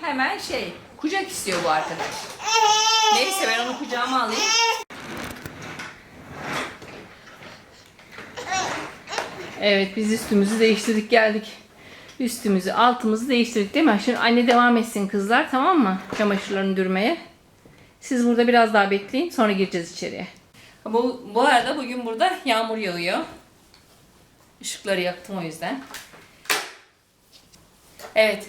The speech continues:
Ben, e, çocuğu olan annelere bir şey sormak istiyorum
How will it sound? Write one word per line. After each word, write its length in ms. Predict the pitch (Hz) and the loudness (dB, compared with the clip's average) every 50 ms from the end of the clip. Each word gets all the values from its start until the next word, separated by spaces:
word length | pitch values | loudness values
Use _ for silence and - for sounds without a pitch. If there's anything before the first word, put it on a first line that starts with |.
| - - - - - - - _ _ _ _ _ _ _ - - - - - - - - - - | -14 -16 -16 -18 -20 -20 -20 _ _ _ _ _ _ _ -20 -20 -20 -20 -20 -20 -20 -20 -10 2
Ben, 240 | - 233 240 269 262 254 - | 4 4 4 4 2 -2 -6
e, 320 | 190 214 202 208 214 220 214 | -4 -4 -2 -2 -2 -4 -4
çocuğu 240 | - 269 262 277 | -4 -4 0 2
olan 220 | 277 269 254 254 262 | 4 6 6 6 6
annelere 440 | 254 240 247 240 233 226 220 214 214 | 4 2 2 0 0 0 0 -2 -2
bir 80 | 208 | -4
şey 200 | - - 185 185 | -6 -6 -6 -6
sormak 380 | 180 - 196 185 185 185 185 - | -6 -4 -6 -6 -6 -6 -8 -10
istiyorum 360 | - - - 185 185 214 262 | -12 -12 -8 -8 -8 -8 -8